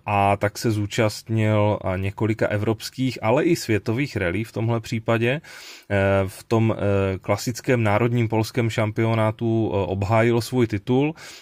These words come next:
zvítězil ve všech pěti naplánovaných závodech, a to včetně polské rally, eh, která už vyloženě, eh, započítávala ty výsledky do mistrovství Evropy. Eh, v té evropské soutěži potom, eh, ovládl zároveň ještě i bulharskou rally Hebros, eh,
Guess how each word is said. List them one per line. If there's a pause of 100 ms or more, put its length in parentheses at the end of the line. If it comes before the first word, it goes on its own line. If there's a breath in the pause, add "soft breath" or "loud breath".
zvítězil
ve
všech
pěti
naplánovaných
závodech,
a
to
včetně
polské
rally, (400 loud breath)
eh,
která
už
vyloženě,
eh, (220)
započítávala
ty
výsledky
do
mistrovství
Evropy. (640 loud breath)
Eh,
v
té
evropské
soutěži
potom,
eh,
ovládl
zároveň
ještě
i
bulharskou
rally
Hebros,
eh,